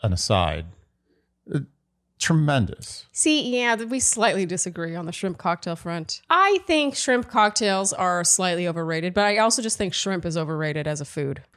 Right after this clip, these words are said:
Speaker 1: I agree with you, but I also enjoy it.
Speaker 2: <laughs> Okay.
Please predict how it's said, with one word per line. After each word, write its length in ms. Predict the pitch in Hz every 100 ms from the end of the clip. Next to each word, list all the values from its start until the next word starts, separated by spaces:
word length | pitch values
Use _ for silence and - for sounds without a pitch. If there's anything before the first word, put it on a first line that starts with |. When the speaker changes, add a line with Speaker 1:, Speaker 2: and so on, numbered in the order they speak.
| _
Speaker 1:
I 120 | 127
agree 560 | 185 156 - 117 135 156
with 180 | 185 185
you, 400 | 202 226 220 - _ -
but 140 | 107 120
I 80 |
also 400 | 117 104 104 113
enjoy 480 | 98 92 87 85 80 - -
it. 420 | - 240 - 233
Speaker 2:
<laughs> 40 |
Okay. 500 | 220 - - - -